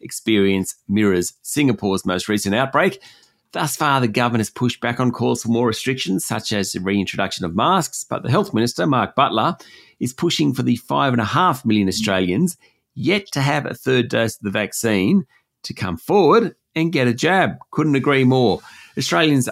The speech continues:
aged eighteen and over will have access to Pfizer's Omicron-specific booster shot from December twelve, after the federal government accepted a recommendation from the Australian Technical Advisory Group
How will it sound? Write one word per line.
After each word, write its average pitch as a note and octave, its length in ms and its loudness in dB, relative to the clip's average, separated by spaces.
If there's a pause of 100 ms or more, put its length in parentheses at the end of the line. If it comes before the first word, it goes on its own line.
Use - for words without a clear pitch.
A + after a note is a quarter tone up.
aged C3+ 380 0
eighteen D3+ 320 2
and C#3+ 120 4
over E3+ 380 2
will D3+ 280 4
have C#3+ 160 2
access C3+ 360 -2
to C3 80 -4
Pfizer's B2+ 480 0
Omicron-specific A#2 1300 0
booster C3 320 0
shot A#2 380 -2
from A2 300 2
December G2+ 380 0
twelve, E3+ 460 2 (360)
after G2+ 260 -4
the - 40 -4
federal G2+ 280 0
government F#2 300 -2
accepted - 320 -8
a F2+ 40 -6
recommendation F2+ 720 -4
from - 120 -12
the F2+ 80 -2
Australian F2+ 460 -4
Technical - 360 -8
Advisory F2+ 500 -4
Group F2+ 280 -4